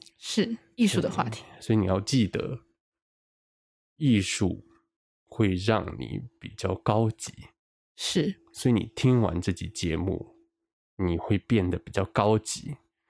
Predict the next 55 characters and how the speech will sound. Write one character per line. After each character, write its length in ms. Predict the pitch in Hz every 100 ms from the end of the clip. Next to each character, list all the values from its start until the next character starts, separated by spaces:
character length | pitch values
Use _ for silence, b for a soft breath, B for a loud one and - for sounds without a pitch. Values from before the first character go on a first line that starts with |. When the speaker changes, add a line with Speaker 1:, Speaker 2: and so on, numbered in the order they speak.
| b _
Speaker 2:
变 140 | 156
得 80 | 123
比 160 | - 90
较 120 | 101
高 280 | - 120 123
级， 260 | 113 87 87
就 140 | 98
代 260 | - 101 98
表 300 | 95 - 95
你 240 | 107 113 117
有 160 | 87
一 180 | - 98
个 260 | 110 98 92 -
权 360 | - 101 98
利， 280 | 143 131 104 _
你 80 | 127
可 80 | 156
以 20 |
选 160 | 151 98
择 80 |
用 220 | 101 127 107
或 100 | 101
不 120 | 95
用， 260 | 95 90 -
但 180 | 127 117
你 60 |
有 160 | 120 92
权 400 | - - 92 101
利 180 | 117 95
跟 260 | 107 104
你 100 | 104
有 140 | 98 92
资 280 | - 175 180
格 380 | - 90 - B B B -
展 180 | 92 87
现 160 | 117
的 80 | 101
高 260 | - 156 175
人 220 | 110 135
一 80 | 139
等。 300 | - - - _ _ _ _ _ _ _ _ _ _ _ _
我 140 | - 92
建 300 | - 117 101
议 80 |
你 180 | 90 90
是 220 | - 92
这 100 | 98
样 160 | 90 92
用。 160 | 95 - - _ _ B B B B B _
所 140 | 123
以 60 | 117
当 340 | - 151 160
你 140 | 104 -
看 360 | - 120 95
到 440 | 98 98 - -